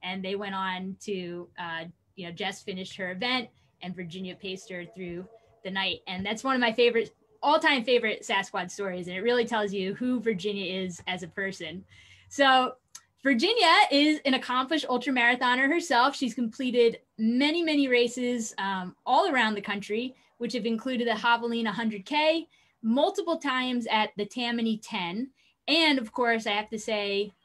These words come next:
um, selfishly, she came to our double squatch. And I love, some of my favorite pictures from Sasquatch are of Virginia. She is so happy. I posted a few of them today on social media. Um, so Virginia recently moved out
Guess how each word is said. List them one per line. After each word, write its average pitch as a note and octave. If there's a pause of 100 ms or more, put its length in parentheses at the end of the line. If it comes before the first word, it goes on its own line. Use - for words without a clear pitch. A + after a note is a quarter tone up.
(160)
um, E3+
selfishly, G#3
she G#3
came G3+
to G#3
our F3+
double F#3
squatch. F3+ (480)
And G#3
I G3
love, A3+ (120)
some C4
of C#4
my B3+
favorite B3+
pictures G#3 (260)
from C4
Sasquatch A3
are F#3+ (100)
of A#3
Virginia. F#3+
She G#3
is G3+
so A#3+
happy. G#3
I F3+
posted G#3+
a G3+
few G#3
of G3
them F#3
today F3+ (400)
on F#3
social F#3+
media. F#3 (500)
Um, A#3+
so C#4+
Virginia F#4+
recently E4
moved F4
out D#4